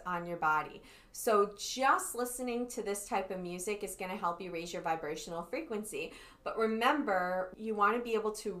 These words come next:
raise it. So the higher the hertz you're listening to, the better. I mean, honestly, like, your solar plexus is your seat of power, but I would say to focus on your heart chakra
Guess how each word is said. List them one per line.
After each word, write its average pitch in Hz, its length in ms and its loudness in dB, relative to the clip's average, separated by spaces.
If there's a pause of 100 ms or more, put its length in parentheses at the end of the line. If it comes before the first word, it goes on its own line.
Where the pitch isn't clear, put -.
raise 214 400 4
it. - 220 -8
So 208 240 0
the 202 120 4
higher 277 680 4
the 254 120 0
hertz 226 380 -2
you're 202 120 -2
listening 240 520 -4
to, 254 300 -2 (800)
the 208 100 2
better. - 460 2 (120)
I 208 60 -4
mean, 214 280 4
honestly, 208 540 2
like, 165 380 -2 (840)
your 240 220 2
solar 285 360 2
plexus 262 520 0
is 202 200 -2
your 190 100 -4
seat 202 260 -4
of 180 120 -4
power, 175 580 4 (460)
but 208 420 8 (160)
I 220 220 10
would 254 220 2
say 233 220 4
to 220 80 2
focus 196 640 0
on 185 320 2
your 180 100 -4
heart 160 280 -2
chakra 165 680 0